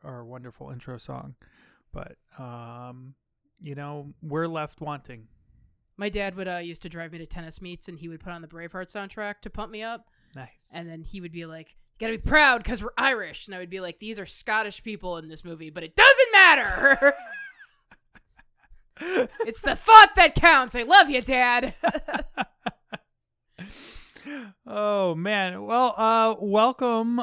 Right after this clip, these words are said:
Speaker 1: uh, everyone to, uh, another episode of You Said One hundred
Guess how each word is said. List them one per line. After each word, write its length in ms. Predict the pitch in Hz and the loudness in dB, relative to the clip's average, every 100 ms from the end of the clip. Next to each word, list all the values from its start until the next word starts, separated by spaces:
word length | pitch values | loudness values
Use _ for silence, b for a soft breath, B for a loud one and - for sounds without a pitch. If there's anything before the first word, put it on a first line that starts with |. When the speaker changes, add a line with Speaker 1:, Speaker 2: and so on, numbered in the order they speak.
| - - | -6 -6
Speaker 1:
uh, 340 | 175 170 165 | -4 -2 -4
everyone 420 | 165 165 170 165 165 | -6 -8 -8 -10 -8
to, 520 | 156 139 135 131 131 | -8 -6 -8 -10 -12
uh, 560 | 143 131 131 127 123 - | -10 -8 -8 -10 -12 -14
another 420 | 147 131 143 175 | -14 -12 -10 -10
episode 540 | 165 160 - 147 214 - _ _ | -12 -14 -14 -12 -14 -18 _ _
of 440 | 143 131 135 135 - _ | -16 -14 -16 -18 -20 _
You 440 | 147 120 120 147 202 | -20 -20 -20 -20 -20
Said 460 | - - 233 233 247 - | -20 -20 -20 -20 -20 -20
One 640 | 170 185 190 190 196 196 - _ | -14 -12 -12 -12 -12 -14 -18 _
hundred 680 | - - 240 294 320 359 | -20 -16 -14 -14 -10 -10